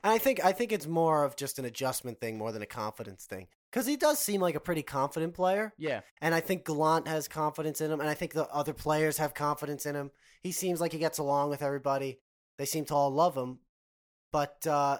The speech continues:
Speaker 1: yeah, I think it's more of a, just an adjustment thing. You know, he's played one game or one year in the, uh,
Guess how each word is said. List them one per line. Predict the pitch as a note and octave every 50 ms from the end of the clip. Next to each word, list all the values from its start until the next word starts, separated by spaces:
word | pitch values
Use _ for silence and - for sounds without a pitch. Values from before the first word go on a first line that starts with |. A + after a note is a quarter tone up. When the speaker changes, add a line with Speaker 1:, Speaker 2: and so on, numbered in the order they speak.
| - _
Speaker 1:
yeah, | E3+ F3 F#3 C#3
I | C3 D3
think | - G3 F#3+
it's | F#3+ -
more | F#3 F#3
of | F3 E3
a, |
just | E3 - F#3+ F3+ -
an | F#3
adjustment | E3+ D3+ F#3+ G3 F3 D#3+ E3+ D3
thing. | - D3+ C#3+
You | C#3+ E3+ F3
know, | E3 D3+ D3+ D3+ - _ _ _ _ _ _ _ _ _ _ _
he's | - F3+ D#3+
played | - - F3+ F3+ F3 E3+ E3
one | E3 E3+ F3+ F#3 G3
game | F#3 F#3 F3+ F3+ F3 F3 E3
or | E3 E3
one | D#3+ D#3 F3 F#3+ G3
year | F3+ F3 F3 F3 E3+
in | E3 D#3+
the, | D#3 D#3 D#3 D#3
uh, | D3+ D3+ D3 C#3+ C#3+